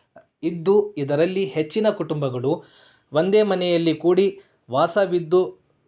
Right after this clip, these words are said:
ಕೃತಕವಾಗಿ ಪ್ರತ್ಯೇಕವಾಗಿರುವುದಾಗಿ ಪಡಿತರ ಚೀಟಿ ಪಡೆದಿರುವುದು ಸಹ ಕಂಡುಬಂದಿದೆ.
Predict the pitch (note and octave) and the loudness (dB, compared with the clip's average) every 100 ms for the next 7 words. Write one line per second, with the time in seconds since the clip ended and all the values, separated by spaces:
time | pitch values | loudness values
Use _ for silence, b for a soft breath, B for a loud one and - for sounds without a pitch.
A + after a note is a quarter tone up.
0 | _ C#3 D3 F3 F3 E3+ E3 D#3+ D#3 E3 | _ -6 0 0 0 2 2 0 -2 -6
1 | - - B2+ - E3+ E3+ E3 D3+ C#3+ D3 | -6 -8 -8 -2 -2 0 2 2 0 -2
2 | C#3 C3+ D3 D3+ D3+ - D#3+ F3+ F3 G3+ | 0 2 0 0 -6 -4 -2 0 2 2
3 | G3 F#3+ F3 F3+ F3 F3 C3+ C#3+ D3 D3 | 2 2 2 2 0 0 -2 0 0 0
4 | D3 C#3+ F3 E3+ C#3 C#3 C3 C3 C#3+ E3+ | 0 0 -2 -2 -4 -2 -4 -2 -4 -2
5 | E3 B2+ A2+ F2+ F2 | -2 -4 -8 -12 -20